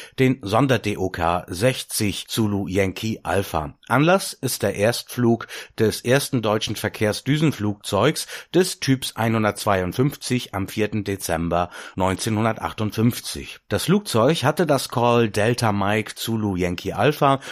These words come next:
und wurde in Dresden-Klotzsche gebaut.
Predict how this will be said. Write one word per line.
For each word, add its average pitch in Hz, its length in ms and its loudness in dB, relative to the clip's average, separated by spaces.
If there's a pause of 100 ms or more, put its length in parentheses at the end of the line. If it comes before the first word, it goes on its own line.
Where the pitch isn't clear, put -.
(140)
und 180 220 2
wurde 151 220 4
in 131 200 -2
Dresden-Klotzsche 98 1120 -2
gebaut. 73 480 -6